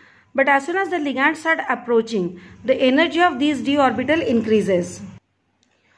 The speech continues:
Or I will say there is a loss in degeneracy. And the energy of two orbitals, D X square minus Y square and D Z square, increases because of their orientation along the axis.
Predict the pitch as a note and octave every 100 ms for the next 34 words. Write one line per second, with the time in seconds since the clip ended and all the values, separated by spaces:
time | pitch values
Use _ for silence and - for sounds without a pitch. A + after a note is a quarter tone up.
0 | _ - C#4+ D4+ C#4 C4 C4+ A#4+ C#4 B3
1 | B3 C4 A3+ A#3 B3 D#4+ D4+ A3 A3+ F#3
2 | F#3 F#3 F3+ - E3+ - - - _ _
3 | A3 A#3+ E4+ - - _ - A#3 C#4 C#4+
4 | - - C4 C#4+ C#4+ E4 F4 F4 F#4+ F4+
5 | E4 C4 G#3+ G#3+ G3+ F3 - - F#3+ B3+
6 | C#4+ D4 - D4 C#4+ B3+ G#3+ G#3+ A3+ A3+
7 | G3+ G3+ G3+ - A#3 C4 E4+ - - -
8 | G#3+ C#4 B3+ C4 A#3 B3+ B3 - C#4 C#4
9 | - G#3+ G#3 G#3+ B3 A3+ C#4 D#4+ - -
10 | _ _ - B3+ C#4+ D#4 D4+ D4 D#4 -
11 | A#3+ B3 B3+ C4+ C4+ D4 - A3+ A3 A3
12 | G3+ - - F3 -